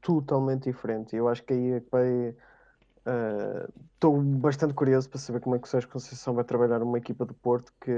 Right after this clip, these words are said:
ba-, basicamente só ataca por aquele lado, por aquele lado esquerdo,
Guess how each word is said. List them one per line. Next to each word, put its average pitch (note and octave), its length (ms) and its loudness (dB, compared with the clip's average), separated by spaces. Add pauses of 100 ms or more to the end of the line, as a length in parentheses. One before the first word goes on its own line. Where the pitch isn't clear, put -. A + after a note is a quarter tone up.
(440)
ba-, A#2 200 0
basicamente B2 580 0
só B2+ 140 2
ataca A#2+ 300 0
por B2 160 -2
aquele A#2+ 180 2
lado, A#2+ 560 0 (460)
por C3+ 80 -2
aquele C3+ 180 2
lado B2 140 2
esquerdo, A2 340 -4